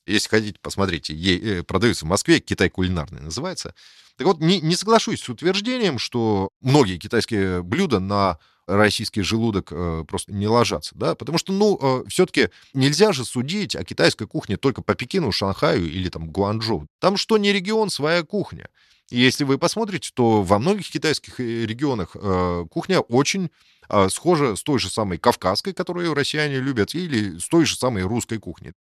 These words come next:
Возьмите Северо-Восток. Там вообще большинство блюд, э, собственно говоря, с-, скопированы с русской кухни, да.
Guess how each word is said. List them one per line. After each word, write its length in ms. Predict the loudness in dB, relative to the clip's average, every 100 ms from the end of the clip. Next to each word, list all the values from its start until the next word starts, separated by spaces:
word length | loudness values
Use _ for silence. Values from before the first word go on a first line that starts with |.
| _
Возьмите 380 | -4 -2 -2 -4
Северо-Восток. 880 | 0 2 4 4 4 2 -2 -2 -4 _
Там 160 | 2 2
вообще 300 | 2 0 0
большинство 640 | 0 0 -2 2 2 2
блюд, 340 | 0 -2 -2 -2
э, 420 | -4 -2 -4 -6
собственно 380 | -6 -6 -6 -2
говоря, 320 | 2 2 2 -2 -6 -8
с-, 360 | -8 -8 -8
скопированы 720 | 0 2 4 4 4 2 -4
с 80 | -8
русской 360 | -6 -6 -8 -10
кухни, 440 | -10 -10 -14 -8
да. 240 | -2 -2